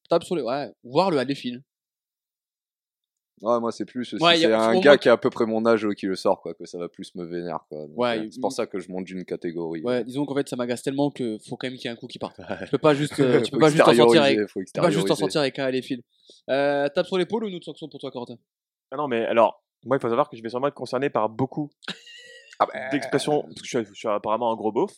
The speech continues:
Speaker 2: euh, moi, je
Speaker 3: <laughs> Du coup, euh, moi, je vais aller fil. Ça m'est déjà arrivé de dire ça et des fois, ça me fait rigoler.
Speaker 2: Non,
Speaker 3: Désolé.
Speaker 2: mais... pre-, premier,
Speaker 3: Je te dis pas ça parce
Speaker 2: oh,
Speaker 3: que je sais que,
Speaker 2: oh,
Speaker 3: bon, voilà,
Speaker 2: ex-,
Speaker 3: mais
Speaker 2: expression de merde que j'ai failli dire aussi. Euh, je voulais dire au premier degré, j'ai failli dire premier dog.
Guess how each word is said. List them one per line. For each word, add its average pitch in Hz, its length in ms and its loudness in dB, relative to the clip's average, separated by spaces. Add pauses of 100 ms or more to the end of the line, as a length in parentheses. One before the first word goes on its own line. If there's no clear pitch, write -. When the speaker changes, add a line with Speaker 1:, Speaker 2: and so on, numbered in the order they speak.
(120)
Speaker 2:
euh, 85 120 -10
moi, 104 120 -2
je - 440 6
Speaker 3:
<laughs> - 20 -14
Du 131 120 -12
coup, 170 240 -8
euh, 120 440 -2
moi, 139 140 -2
je - 120 -12
vais - 100 -8
aller 104 180 -6
fil. 123 280 -16 (120)
Ça - 140 -18
m'est 107 60 -10
déjà 113 120 2
arrivé 113 200 0
de 110 40 -14
dire 101 180 -6
ça 165 180 -2
et 110 40 -2
des 101 80 -8
fois, 127 80 -6
ça 117 100 -10
me 104 40 -14
fait 110 80 -6
rigoler. 120 340 -6 (960)
Speaker 2:
Non, 104 140 -6
Speaker 3:
Désolé. 107 120 0 (100)
Speaker 2:
mais... 98 60 4
pre-, 107 280 2
premier, 127 320 0 (260)
Speaker 3:
Je - 80 -16
te 156 60 0
dis 151 140 0
pas 175 160 8
ça 156 60 10
parce 127 120 8
Speaker 2:
oh, 117 60 6
Speaker 3:
que 117 60 0
je 156 40 2
sais 147 80 10
que, 123 60 10
Speaker 2:
oh, 110 80 6
Speaker 3:
bon, 135 100 10
voilà, 156 220 6
Speaker 2:
ex-, 127 60 -2
Speaker 3:
mais 117 80 0
Speaker 2:
expression 123 460 0
de 120 60 0
merde 101 320 2
que 98 160 -4
j'ai 95 120 -4
failli 95 280 -4
dire 101 200 -2
aussi. 90 300 -6
Euh, 82 140 -4
je 82 60 -14
voulais 92 180 -4
dire 90 180 -4
au 95 80 2
premier 95 300 -6
degré, 95 320 -2
j'ai 92 120 -6
failli 87 200 -8
dire 87 160 -2
premier 90 300 -6
dog. 85 340 -4